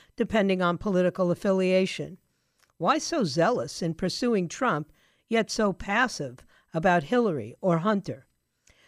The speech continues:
Senator Ted Cruz characterized Trump's indictment as the culmination of what Merrick Garland has been pushing for since he became the Attorney General, and that's the weaponization of our Department of Justice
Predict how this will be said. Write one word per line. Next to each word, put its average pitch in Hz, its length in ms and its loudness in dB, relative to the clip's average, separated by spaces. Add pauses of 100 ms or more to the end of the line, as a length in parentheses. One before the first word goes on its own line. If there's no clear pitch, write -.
Senator 302 500 0
Ted 165 380 0
Cruz 262 480 -2 (240)
characterized 226 800 0
Trump's 220 320 -2
indictment 185 640 -2 (220)
as 196 260 2
the 185 240 -2 (260)
culmination 233 880 -2 (240)
of 180 140 2
what 180 200 2
Merrick 247 440 2
Garland 170 480 2
has 165 180 0
been 160 220 -2
pushing - 420 -2
for 151 380 -2 (200)
since 247 280 0
he 214 80 2
became 233 480 -2
the 175 120 0
Attorney 151 400 -4
General, 131 540 -6 (380)
and 170 120 0
that's 240 280 2
the 170 160 0
weaponization 190 1000 0 (240)
of 180 140 2
our 170 100 6
Department 208 640 0
of 208 120 2
Justice 170 600 -2